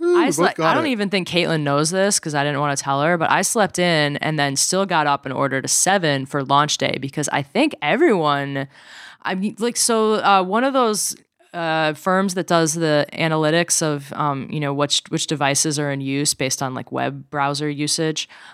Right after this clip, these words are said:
Speaker 2: um, they had, uh, th-, uh, estimated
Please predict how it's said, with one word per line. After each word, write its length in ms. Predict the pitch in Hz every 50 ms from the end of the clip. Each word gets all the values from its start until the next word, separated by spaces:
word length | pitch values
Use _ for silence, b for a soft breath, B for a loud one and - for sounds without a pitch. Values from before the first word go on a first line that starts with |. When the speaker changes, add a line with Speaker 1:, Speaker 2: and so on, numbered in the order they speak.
| B
Speaker 2:
um, 320 | - 156 143 135 139 139 139
they 240 | 170 196 247 302
had, 520 | 311 285 190 165 151 147 151 - - - - _ _ _ _ _ _ _
uh, 340 | 156 151 143 143 139 143 -
th-, 300 | - 139 - - - - _ -
uh, 140 | 143 147 131 - - -
estimated 640 | 156 - - 175 165 156 147 147 143 143 139 135 135